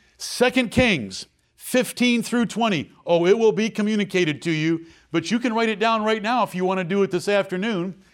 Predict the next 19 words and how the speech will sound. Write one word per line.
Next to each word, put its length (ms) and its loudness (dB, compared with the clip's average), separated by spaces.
Second 480 -2
Kings, 560 -2
six 380 -4
chapters, 640 -2
chapters 440 -2
fifteen 500 -2
through 220 -2
twenty, 500 -2
cover 560 2
those 380 2
four 340 4
kings. 640 -2
And 160 -2
so 220 4
that 180 4
is 160 2
great 520 2
cross-reference 880 -2
material. 640 2